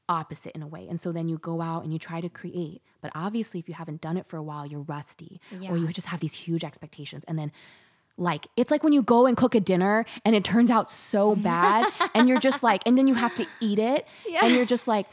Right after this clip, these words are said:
Speaker 1: you're just crying and you're so mad and you wanna, like, smash a plate 'cause you're just like, "This is the most disgusting thing.
Speaker 2: Right.
Speaker 1: I made this. It's disgusting."
Speaker 2: Well, and then it becomes about, "Well, obviously I can't do this, right? Obviously this is not for me.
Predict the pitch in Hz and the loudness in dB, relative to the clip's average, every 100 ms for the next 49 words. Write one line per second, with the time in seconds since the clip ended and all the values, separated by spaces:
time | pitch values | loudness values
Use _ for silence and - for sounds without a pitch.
0 | - - 240 - - 277 180 180 208 247 | -16 -4 -4 -2 -2 2 2 2 0 -2
1 | 247 226 - - 196 214 196 156 120 202 | 0 0 -2 -4 -2 0 0 -2 -4 -6
2 | 247 208 190 180 180 175 - - 175 156 | -4 -2 0 0 -4 -6 -10 -4 -2 -2
3 | - 170 147 120 - 180 170 180 170 190 | -4 -8 -8 -8 -8 -6 -6 -8 -6 -6
4 | 220 214 208 190 - 185 - 160 - 156 | -6 -4 -2 -2 -6 -10 -10 -12 -8 -8
5 | 151 180 220 277 233 - 180 185 185 170 | -8 -8 -6 -6 -8 -6 -2 0 0 0
6 | 185 269 277 - - - 175 - - 165 | -4 -6 -6 -8 -10 -10 -10 -10 -10 -10
7 | - - - - 277 277 240 247 226 220 | -10 -20 -20 -8 -2 0 0 -2 -4 -8
8 | 208 233 214 202 196 175 196 214 - - | -8 -10 -8 -4 -2 -2 -2 -4 -4 -2
9 | 214 214 233 - 202 180 - 180 - 175 | -2 0 -6 -6 -4 -4 -6 -14 -12 -12
10 | - 160 - 180 170 185 202 190 190 202 | -12 -14 -12 -6 -6 -6 -8 -10 -10 -14
11 | - 208 208 180 - 214 185 175 | -16 -16 -10 -10 -8 -8 -6 -8